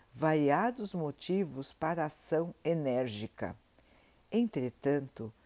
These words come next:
sempre que possível, é útil adiar a demonstração da cólera para o dia seguinte,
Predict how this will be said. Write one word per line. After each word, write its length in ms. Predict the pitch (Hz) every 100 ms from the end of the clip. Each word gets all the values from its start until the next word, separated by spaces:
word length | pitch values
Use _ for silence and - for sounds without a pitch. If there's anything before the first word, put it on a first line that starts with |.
| _
sempre 580 | - - - 277 285 156
que 160 | - 139
possível, 840 | - 107 - - 165 123 127 120 - - _
é 160 | - 196
útil 640 | 185 208 196 - - 127 - _ _ _ _
adiar 680 | - 220 170 156 143 165 156 - -
a 120 | 175
demonstração 1000 | 160 190 190 185 - 170 165 - 180 175
da 140 | 165 170
cólera 720 | - 151 156 139 110 85 - _ _ _ _ -
para 220 | 196 196
o 60 |
dia 200 | 156 175
seguinte, 760 | 175 - 151 139 135 135 -